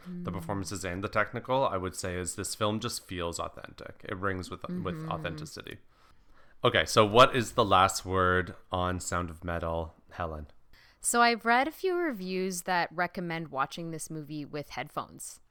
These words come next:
Speaker 2: with noise-canceling headphones, which I did not. I watched it on T V, but I,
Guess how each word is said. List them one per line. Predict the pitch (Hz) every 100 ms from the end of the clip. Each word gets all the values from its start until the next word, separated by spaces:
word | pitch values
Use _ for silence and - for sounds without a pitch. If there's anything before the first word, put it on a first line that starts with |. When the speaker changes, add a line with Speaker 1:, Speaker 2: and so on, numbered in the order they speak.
| _
Speaker 2:
with | 160 156 - -
noise-canceling | - 160 151 147 - 143 143 139
headphones, | 139 - 113 120 151
which | 147 139 - - - - _ - -
I | 165
did | 165
not. | 156 113 220
I | 180
watched | 135 135 139
it |
on | 139 131 - -
T | 175
V, | 170 143
but | 151 - -
I, | 175